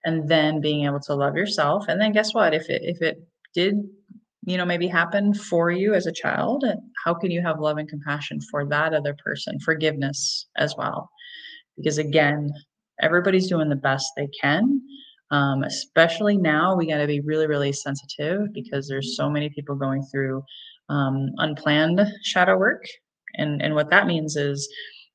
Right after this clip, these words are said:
if you have unplanned shadow work, um, you could maybe have, uh, an accident. You could maybe get a disease diagnosis that's trying to get your attention.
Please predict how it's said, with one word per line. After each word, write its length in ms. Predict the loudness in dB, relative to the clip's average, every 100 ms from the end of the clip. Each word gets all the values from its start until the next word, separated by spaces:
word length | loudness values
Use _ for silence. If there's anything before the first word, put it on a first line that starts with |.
| -8
if 120 | 0
you 60 |
have 180 | 6 6
unplanned 420 | 6 4 6 6
shadow 300 | 4 2 2
work, 300 | 2 2 0 -6 -20 _ -4
um, 340 | -2 0 -2
you 140 | -4 -4
could 160 | -4
maybe 220 | -2 -2
have, 320 | 0 0 0 -2 -10 -20 _
uh, 160 | -6 -2
an 100 | 0
accident. 560 | 0 -2 -8 -8 -8 -14 -16 _
You 80 | -8
could 120 | -4
maybe 220 | -2 -2
get 200 | 0 0
a 160 | 0 -4
disease 960 | -2 -4 -4 -8 -6 -2 -2 -2 -6 -8 -8 0
diagnosis 1040 | 2 2 -2 -4 -4 -4 -4 -4 -4 -4
that's 220 | -4 -2 -4
trying 520 | -4 0 2 2 -2
to 100 | -6
get 160 | -8 -6
your 140 | -4
attention. 460 | -4 -6 -8 -8